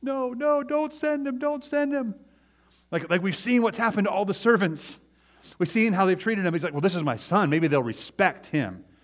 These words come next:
He's got the blood. He's got, he, he's got the authority. He's probably got the ring on his finger and, and the robe to wear, and he has the authority to go there."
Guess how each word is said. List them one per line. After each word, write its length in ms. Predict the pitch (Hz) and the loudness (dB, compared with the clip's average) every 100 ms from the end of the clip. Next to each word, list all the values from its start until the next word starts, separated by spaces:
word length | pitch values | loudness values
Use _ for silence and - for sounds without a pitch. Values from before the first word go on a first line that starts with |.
| _ _ _ _ | _ _ _ _
He's 160 | 170 | 2
got 140 | 156 143 | 2 0
the 60 | |
blood. 440 | 107 143 190 131 113 | 2 8 8 8 4
He's 140 | 160 | 2
got, 160 | 156 139 | 2 2
he, 100 | 180 | -2
he's 240 | 113 170 | 0 0
got 100 | 170 | 0
the 80 | 135 | 0
authority. 460 | 107 170 180 135 | 0 6 6 6
He's 80 | 117 | 2
probably 160 | 127 151 | 0 0
got 80 | 131 | 0
the 80 | |
ring 240 | 120 160 185 | -2 0 0
on 80 | 147 | 0
his 120 | 127 | -2
finger 320 | 185 180 123 | -2 0 0
and, 120 | 113 - - - | -2 -10 -20 -12
and 80 | 123 | -8
the 60 | 120 | -2
robe 260 | 143 175 | 4 4
to 80 | 143 | 4
wear, 240 | 151 180 139 | 4 4 4
and 80 | 127 | 2
he 60 | |
has 120 | 160 135 | 2 0
the 80 | |
authority 400 | 120 - 190 156 | -2 4 4 4
to 80 | 113 | 0
go 160 | 98 98 | -4 -8
there." 220 | 90 85 | -8 -12